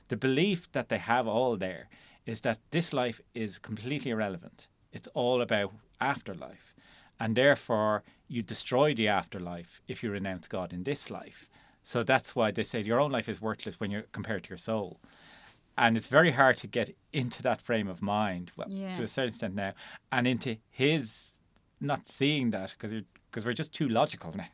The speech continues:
Speaker 2: Yeah.
Speaker 1: Whereas then it was the be all and end all. Everything
Speaker 2: Yeah.
Speaker 1: was religion, and then
Speaker 2: Yeah.
Speaker 1: everything else was
Speaker 2: And they
Speaker 1: subsidiary.
Speaker 2: did believe that if they did that, you know, God wouldn't
Speaker 1: They
Speaker 2: forgive
Speaker 1: would
Speaker 2: them
Speaker 1: rot
Speaker 2: or,
Speaker 1: in
Speaker 2: yeah,
Speaker 1: hell. They
Speaker 2: yeah.
Speaker 1: would burn in hell for eternity.
Speaker 2: Um,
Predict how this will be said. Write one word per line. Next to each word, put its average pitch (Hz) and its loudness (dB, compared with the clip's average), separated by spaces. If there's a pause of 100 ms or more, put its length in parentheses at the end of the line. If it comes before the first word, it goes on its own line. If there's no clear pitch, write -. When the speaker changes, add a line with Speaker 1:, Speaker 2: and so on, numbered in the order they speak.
Speaker 2:
Yeah. 190 -2
Speaker 1:
Whereas 113 0
then 135 0
it 120 -6
was 117 -4
the 107 -8
be 135 0
all 123 4
and 101 -2
end 120 0
all. 101 -4
Everything 127 0
Speaker 2:
Yeah. - 0
Speaker 1:
was 113 -2
religion, 104 -2 (100)
and 101 -6
then 104 -2
Speaker 2:
Yeah. 196 -14 (300)
Speaker 1:
everything 113 -2
else 107 -2
was - -12
Speaker 2:
And 226 2
they 202 2
Speaker 1:
subsidiary. 208 0
Speaker 2:
did 190 -8
believe 175 -2
that - -8
if 175 -14
they 170 -10
did 170 -12
that, - -8
you 175 -10
know, - -12
God - -12
wouldn't - -14
Speaker 1:
They - 0
Speaker 2:
forgive 277 4
Speaker 1:
would - -10
Speaker 2:
them - 2
Speaker 1:
rot - 0
Speaker 2:
or, 113 -4
Speaker 1:
in - -4
Speaker 2:
yeah, 208 6
Speaker 1:
hell. 151 -6
They 139 -2
Speaker 2:
yeah. 220 -2
Speaker 1:
would 175 -4
burn 104 0
in 101 -6
hell 95 -6
for - -8
eternity. 175 -6
Speaker 2:
Um, 180 -4